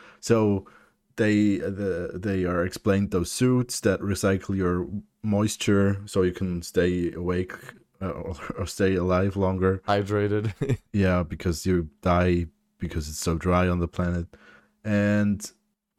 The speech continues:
Speaker 2: So,
Speaker 1: so,
Speaker 2: uh,
Speaker 1: because
Speaker 2: uh,
Speaker 1: Paul
Speaker 2: maybe
Speaker 1: has, has future visions, visions of the future, he can already
Speaker 2: Mm-hmm.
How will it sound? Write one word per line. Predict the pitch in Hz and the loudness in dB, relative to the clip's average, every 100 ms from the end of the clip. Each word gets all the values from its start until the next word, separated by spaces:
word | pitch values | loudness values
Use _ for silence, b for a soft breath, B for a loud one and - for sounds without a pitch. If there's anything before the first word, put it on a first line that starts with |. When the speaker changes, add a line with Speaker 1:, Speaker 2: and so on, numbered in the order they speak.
| - - | -20 -4
Speaker 2:
So, | - 135 135 98 | 4 6 6 2
Speaker 1:
so, | - | -4
Speaker 2:
uh, | 139 | 0
Speaker 1:
because | 104 120 101 | 4 4 2
Speaker 2:
uh, | |
Speaker 1:
Paul | - 110 113 | 0 4 6
Speaker 2:
maybe | 104 | 6
Speaker 1:
has, | 104 101 135 - - 95 | 6 4 2 -4 -4 0
has | 92 92 - - | 2 2 -2 -10
future | - - 101 104 - 110 98 98 95 _ _ _ _ 87 | -12 -4 0 0 2 2 4 2 0 _ _ _ _ -2
visions, | 101 101 104 101 - - | 0 2 2 0 -2 -4
visions | 101 95 95 | -2 -2 -2
of | 92 - | -4 -4
the | 87 | -4
future, | 98 95 98 92 | -2 -2 -2 -2
he | 90 95 | -2 -2
can | - 90 | -2 -2
already | 92 95 98 87 92 117 | 0 0 0 0 0 0
Speaker 2:
Mm-hmm. | 113 | -2